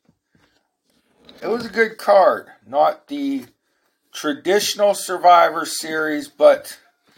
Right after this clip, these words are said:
the new Triple H era War Games, the Match Beyond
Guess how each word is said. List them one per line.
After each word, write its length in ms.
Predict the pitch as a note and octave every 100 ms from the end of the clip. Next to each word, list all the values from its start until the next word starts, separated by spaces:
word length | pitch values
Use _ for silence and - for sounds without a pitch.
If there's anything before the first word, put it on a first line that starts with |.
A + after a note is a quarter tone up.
| _ _ _ _ _ A#2+
the 140 | D3
new 420 | D3+ D#3+ E3 D#3
Triple 560 | D#3 - F3+ - D3+ D3+
H 340 | D3 - - C3
era 500 | D3 C#3 C3+ B2+ A#2+ - _ _ _ _ _ A2+
War 540 | A2+ D3 D#3+ D#3 C3+
Games, 1080 | A2+ B2 A#2+ A2+ A2 F#2 F2 E2+ E2 - - _ _ _ _ _ _ _
the 140 | - C3
Match 640 | B2+ C3+ C3+ - - -
Beyond 880 | C3+ C3 A#2+ A#2+ G#2+ F#2+ F2+ E2+ -